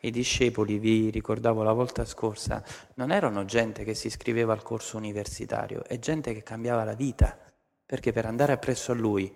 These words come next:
perdevano il lavoro. Eh? Qua molti di, <laughs> di voi la sera perdono un po' di ore di sonno, <laughs> si occupano con tanto impegno. Bene.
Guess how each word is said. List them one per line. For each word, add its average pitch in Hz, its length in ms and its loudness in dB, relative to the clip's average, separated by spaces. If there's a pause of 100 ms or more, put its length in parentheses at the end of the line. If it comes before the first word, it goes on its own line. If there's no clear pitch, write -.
(260)
perdevano 131 460 0
il 107 60 -2
lavoro. 113 580 2 (1120)
Eh? 143 180 0 (800)
Qua 120 260 6
molti 113 400 0
di, 107 420 2 (220)
<laughs> - 240 -18
di 123 220 8
voi 135 340 8 (360)
la 107 180 6
sera 127 320 10
perdono 107 340 8
un 104 140 4
po' 113 100 -2
di 107 100 4
ore 107 200 8
di 107 100 2
sonno, 139 500 10 (680)
<laughs> - 760 6
si - 180 8
occupano 113 560 8
con 107 180 4
tanto 107 640 6
impegno. 120 840 4
Bene. 107 420 -6